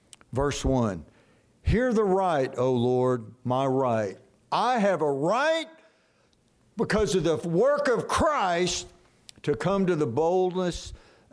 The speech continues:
boldly to the throne of grace. "Attend unto my cry. Give ear unto my prayer that goeth not out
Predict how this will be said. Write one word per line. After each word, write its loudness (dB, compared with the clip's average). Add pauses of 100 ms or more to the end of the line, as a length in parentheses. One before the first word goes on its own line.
(180)
boldly 2
to 0
the -2
throne 0
of 0
grace. 0 (1120)
"Attend 0
unto 2
my 0
cry. -2 (680)
Give 2
ear 2
unto 2
my 0
prayer 0 (400)
that -2
goeth 0
not 0
out 0